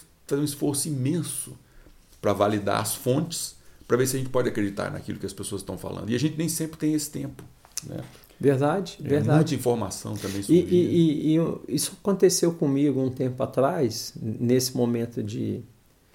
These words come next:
Speaker 2: de quarentena, que eu, eu acompanho muita gente pela rede social, muitas pessoas me acompanham, enfim. E uma dessas pessoas, formador de opinião e tal, fez uma republicação lá de um conteúdo.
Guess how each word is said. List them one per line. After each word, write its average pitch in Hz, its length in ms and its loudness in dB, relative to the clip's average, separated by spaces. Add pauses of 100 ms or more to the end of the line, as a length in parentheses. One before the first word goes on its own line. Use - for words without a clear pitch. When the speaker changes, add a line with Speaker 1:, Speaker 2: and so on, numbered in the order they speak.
(340)
Speaker 2:
de - 100 -12
quarentena, 120 840 0 (280)
que - 80 -4
eu, 113 460 0 (1160)
eu - 80 4
acompanho 240 500 2
muita 208 340 4
gente 160 280 0
pela 139 260 2
rede 127 240 2
social, 135 680 2
muitas 127 360 0
pessoas 123 420 0
me 120 100 0
acompanham, 123 1000 0
enfim. 165 460 -4 (580)
E 190 100 8
uma 294 160 6
dessas 190 380 4
pessoas, 156 580 4
formador 127 600 0
de 120 100 -2
opinião 135 760 0
e 120 40 0
tal, 160 260 4
fez 170 360 4
uma 170 200 4
republicação 170 1000 2
lá 135 120 4
de 135 140 -2
um 156 100 -2
conteúdo. 147 800 0